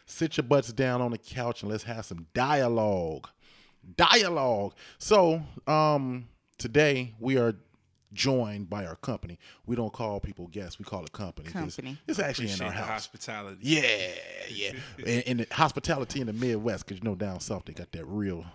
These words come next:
Speaker 1: Southern hospitality.
Speaker 3: Right.
Speaker 1: But we are joined by entrepreneur Josh Reed. Um, Josh, and I know you from, you said,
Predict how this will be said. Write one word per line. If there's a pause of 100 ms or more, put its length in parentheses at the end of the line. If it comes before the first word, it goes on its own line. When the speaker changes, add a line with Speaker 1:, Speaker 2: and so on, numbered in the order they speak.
(140)
Speaker 1:
Southern
hospitality. (160)
Speaker 3:
Right.
Speaker 1:
But
we
are
joined
by (300)
entrepreneur (460)
Josh
Reed. (720)
Um, (500)
Josh,
and
I
know
you
from,
you
said,